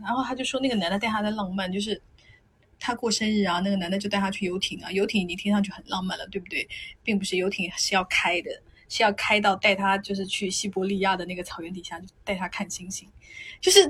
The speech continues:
<laughs> 你普人怎么可能 <laughs> 享受这种浪漫呢？你就，你，你男朋友可能连假都请不到陪你过生日，怎么可能是过这种生日啊？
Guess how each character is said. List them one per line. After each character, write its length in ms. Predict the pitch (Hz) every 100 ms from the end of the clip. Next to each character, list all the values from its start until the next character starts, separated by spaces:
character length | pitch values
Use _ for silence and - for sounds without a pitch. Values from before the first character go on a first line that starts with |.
| - _ -
<laughs> 400 | - - - -
你 60 | 466 -
普 180 | - 311
人 180 | 294 349
怎 140 | 359
么 100 | 392
可 140 | 339 302
能 200 | 339 - 480
<laughs> 200 | 359 -
享 240 | - 480 339
受 100 | 539 523
这 180 | 427
种 140 | - 339
浪 180 | 427 466
漫 280 | 339 392 285
呢？ 120 | 302 277 269 - - -
你 80 | 403
就， 100 | 403 453 -
你， 160 | 381 370
你 200 | 302 302 294
男 120 | 302
朋 80 | 359
友 80 | 381
可 100 | 302
能 100 | 277
连 120 | 294
假 140 | 320 311
都 100 | 285
请 200 | - 220
不 60 |
到 180 | 262 269
陪 120 | 277
你 120 | 269
过 160 | 247 247
生 180 | 240 240
日， 320 | 254 247 226
怎 120 | 254
么 80 | 294
可 100 | 285
能 80 | 240
是 120 | 247
过 140 | 269 277
这 140 | 277
种 100 | 214
生 160 | - 202
日 160 | 202
啊？ 200 | 196 -